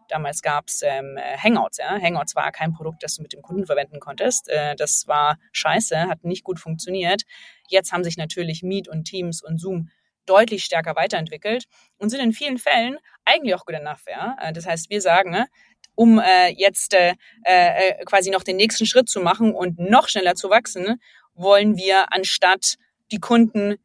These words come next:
die unbedingt jetzt Google Meet verwenden wollen oder Zoom oder Teams, gibt's ja ein paar, ne, die sagen, „Hey, wir haben das Tool, wir sind damit happy. Wir wollen Demodesk,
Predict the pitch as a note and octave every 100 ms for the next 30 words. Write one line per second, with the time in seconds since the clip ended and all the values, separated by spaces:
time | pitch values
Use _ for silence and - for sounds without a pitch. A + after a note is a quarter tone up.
0 | - G#3+ G#3 - D4+ C#4 A3+ A3 F3+ D4+
1 | - - A3+ A3+ C4 - G3+ A3+ A#3+ E3+
2 | E3+ F3+ G#3 F3+ F#3 F#3 A#3+ G#3 F3 -
3 | A#3+ F#3+ - D#4+ - D#3+ D#3 F3 E3 F3+
4 | F3 E3+ E3+ G3+ G3 F3+ E3+ - A3 F#3+
5 | F#3+ F3+ E3+ D#3+ F3+ A3 - - - _
6 | F#3 F#3+ B3 C#4 G3 G3 F#3 A#3